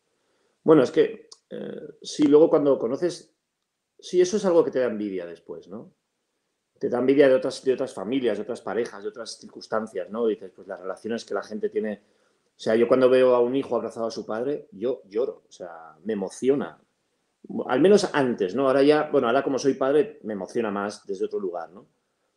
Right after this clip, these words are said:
Pero cuando yo veía, por ejemplo, a, a gente que venía a la escuela de dramático con sus padres y sus padres estaban emocionados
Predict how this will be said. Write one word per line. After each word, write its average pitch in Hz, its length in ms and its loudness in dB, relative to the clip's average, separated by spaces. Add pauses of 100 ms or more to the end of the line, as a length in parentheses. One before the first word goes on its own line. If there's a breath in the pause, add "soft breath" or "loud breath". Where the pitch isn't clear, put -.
(300)
Pero 120 320 2
cuando 107 920 0
yo 131 120 2
veía, 143 380 2
por 123 120 -6
ejemplo, 123 440 -4
a, 101 420 -6 (680)
a 113 120 -14
gente 113 300 -4
que 113 80 2
venía 110 160 -2
a - 20 -2
la 107 60 -6
escuela 107 240 -4
de - 100 -12
dramático 101 460 -4
con 92 100 -8
sus - 220 -14
padres 104 500 -2
y 95 80 -8
sus 90 160 -12
padres 101 220 -8
estaban 107 240 -6
emocionados 104 840 -4